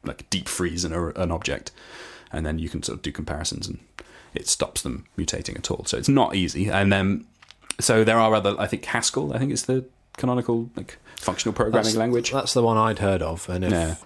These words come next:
Speaker 2: if someone said, "Go and learn about functional programming," I'd probably have started with that. <laughs>
Speaker 1: Hmm. But I think, I mean, my attitude being a, starting off as a JavaScript developer and then finding out about functional programming was, "I'm gonna make that work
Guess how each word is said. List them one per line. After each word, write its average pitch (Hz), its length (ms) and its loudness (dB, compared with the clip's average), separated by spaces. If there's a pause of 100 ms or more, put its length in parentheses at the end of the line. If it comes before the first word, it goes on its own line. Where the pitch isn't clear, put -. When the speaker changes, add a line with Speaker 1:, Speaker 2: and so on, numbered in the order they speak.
Speaker 2:
if 95 120 -4
someone 95 280 -2
said, 92 240 0
"Go 95 140 0
and 92 100 -2
learn 92 140 0
about 87 240 -2
functional 90 340 -6
programming," 82 460 -4
I'd 87 140 -6
probably 90 240 -4
have 82 120 -6
started 85 380 -4
with 85 100 -8
that. 82 240 -8
<laughs> - 260 -12
Speaker 1:
Hmm. 98 260 4 (480)
But 180 80 6
I 160 100 6
think, 135 440 -2
I 120 80 2
mean, 120 120 6
my 131 160 6
attitude 104 480 2 (160)
being 107 180 6
a, 90 80 0
starting 92 460 -2
off 87 100 -2
as 85 80 -2
a - 20 -10
JavaScript 82 340 -4
developer 78 360 -6
and 82 220 -4
then 87 180 0
finding 76 300 -6
out 71 100 -6
about - 180 -6
functional - 280 -10
programming 80 460 -4
was, - 240 -6 (140)
"I'm 85 120 4
gonna 85 160 2
make 92 140 2
that 120 140 2
work 131 240 2